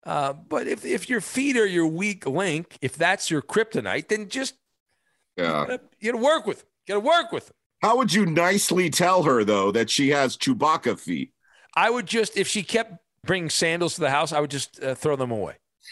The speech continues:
Speaker 1: So, and th-, I don't know what happened. Somebody must be taking your sandals. Oh, that's right. It's the trash man. The trash man is taking your sandals. <laughs> Anyway, all right. Uh, what is next here? Let's see.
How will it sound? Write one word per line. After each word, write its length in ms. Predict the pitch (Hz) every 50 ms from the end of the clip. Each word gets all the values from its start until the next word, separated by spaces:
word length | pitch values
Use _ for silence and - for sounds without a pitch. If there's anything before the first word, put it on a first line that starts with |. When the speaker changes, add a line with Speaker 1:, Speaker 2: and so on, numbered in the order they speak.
| - - - - - - - 190 -
Speaker 1:
So, 480 | - - - 156 135 127 120 104 104 - - _ _ _ _ _
and 260 | - 131 135 139 131 - -
th-, 120 | 147 156 -
I 140 | 165 208
don't 100 | 247 294 269
know 60 | 269
what 120 | 311 285
happened. 360 | 247 269 285 311 - 285 254 -
Somebody 240 | - 220 233 240
must 180 | 226 226 202 -
be 100 | 226 196
taking 340 | - - 202 214 - 220 202
your 100 | 190 180
sandals. 580 | - - - 262 381 370 285 - 92 - - - - - - - -
Oh, 100 | 311 -
that's 220 | - 302 - - -
right. 180 | 208 190 190 202
It's 180 | 208 202 -
the 120 | - 247 202
trash 540 | - - - - - - - 453 - - -
man. 460 | - 185 156 123 92 76 69 69 - - - - - - -
The 120 | 196 180
trash 580 | - - 147 165 254 285 302 - 381 - - -
man 260 | - 226 202 175 156
is 100 | 147 -
taking 360 | - - 196 156 - 160 147
your 120 | 143 139 123
sandals. 520 | - - 135 120 113 101 82 73 69 - - -
<laughs> 20 | 277 - - - - - - 240 240 - - - - 139 123 -
Anyway, 480 | - 170 160 - 160 139 107 92 85 - - - - - - - - 135
all 60 | 135
right. 260 | 139 135 120 120 127
Uh, 360 | 131 143 156 156 160 165 165 185
what 180 | 220 247 240
is 160 | 220 185 151
next 380 | 156 175 175 165 156 - - -
here? 240 | - 147 143 143 135
Let's 240 | 135 143 143 - -
see. 500 | - 131 127 123 123 123 123 123 120